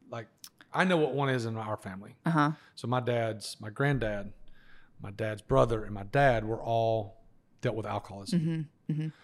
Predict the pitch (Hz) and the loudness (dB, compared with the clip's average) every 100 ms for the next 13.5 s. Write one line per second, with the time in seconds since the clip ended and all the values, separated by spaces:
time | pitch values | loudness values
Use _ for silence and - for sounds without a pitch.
0 | - - - - - 110 123 120 117 101 | -20 -20 -20 -12 -6 0 2 2 -2 -6
1 | _ _ _ _ _ _ _ - 123 - | _ _ _ _ _ _ _ -8 -6 0
2 | 139 113 127 104 98 110 101 92 - 95 | 0 2 -2 -4 -4 -4 -4 -8 -12 -16
3 | 104 - 143 123 - _ _ - 135 151 | -18 -2 -2 -2 -10 _ _ -2 2 2
4 | 104 139 139 151 139 - _ - 131 139 | 2 0 0 -2 -4 -8 _ 2 2 2
5 | - 202 220 196 214 143 131 131 117 110 | -2 2 4 4 0 0 2 4 2 0
6 | - 131 143 127 123 120 113 110 107 101 | 0 6 6 6 4 2 2 2 2 0
7 | 107 98 - 95 92 80 - - 165 160 | -2 -4 -6 -8 -8 -12 -18 -8 -2 -2
8 | 160 156 - - - _ _ 127 117 127 | -2 -6 -18 -20 -20 _ _ -8 -2 0
9 | 113 110 104 _ _ _ _ _ - 120 | 0 -2 -6 _ _ _ _ _ -2 4
10 | 143 127 120 - 208 - 135 120 117 - | 4 4 0 4 4 4 0 0 -4 -6
11 | 127 127 131 143 - 123 120 117 - 123 | 0 2 4 2 2 -2 0 -2 -2 -2
12 | 113 110 - _ _ _ _ - 113 - | -2 -4 -14 _ _ _ _ -10 -10 -6
13 | - 147 135 107 107 | -4 -2 -2 -2 -6